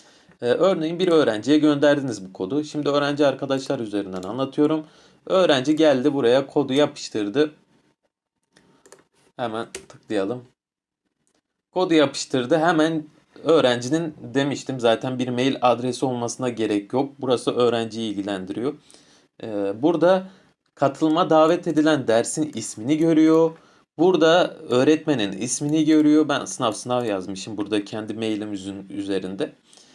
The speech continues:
Ee, ve burada, e, size açık olan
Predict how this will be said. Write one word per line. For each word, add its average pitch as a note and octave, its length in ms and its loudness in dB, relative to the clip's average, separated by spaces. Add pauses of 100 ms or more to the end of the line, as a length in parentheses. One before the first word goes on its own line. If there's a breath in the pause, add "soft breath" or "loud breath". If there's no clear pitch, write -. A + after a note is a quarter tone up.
(340 soft breath)
Ee, A#2+ 260 4 (120)
ve F#3+ 220 4
burada, F3+ 480 2 (120)
e, A#2+ 360 2 (220)
size D3+ 380 0
açık D3 440 -2
olan C#3 480 0